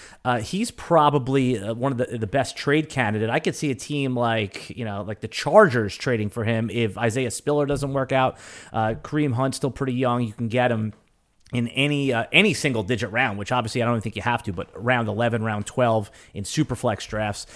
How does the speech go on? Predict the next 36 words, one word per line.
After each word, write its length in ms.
And 100
the 60
last 260
guy 120
I 20
wrote 180
on 160
there 340
is 300
if 180
you've 200
just 400
pounded, 560
uh, 160
the 120
receivers, 560
tight 280
ends, 240
and 80
you've 60
even 120
taken 380
one 100
of 100
your 260
Superflex 640
quarterbacks, 480
I 80
like 160
Ramondre 580
Stevenson 640
just 200
to, 220
as 100
a 60
boring 560